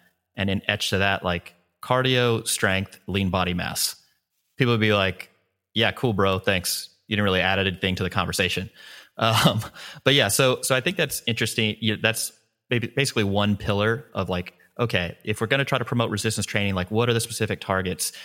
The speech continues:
that we're going to try to program for? And then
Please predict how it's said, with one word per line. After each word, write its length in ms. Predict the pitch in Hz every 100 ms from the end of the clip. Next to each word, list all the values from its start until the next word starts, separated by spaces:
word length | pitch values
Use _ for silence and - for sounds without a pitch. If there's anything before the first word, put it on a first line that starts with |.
| -
that 120 | 101 98
we're 80 |
going 300 | 98 92 92
to 160 | 90 95
try 300 | 90 92 92
to 640 | 85 95 90 90 87 87 - _ _ _ _ _ _ _ _
program 420 | - 104 92 90
for? 640 | 87 - 117 90 104 - - - - -
And 160 | 113 123
then 360 | 120 113 110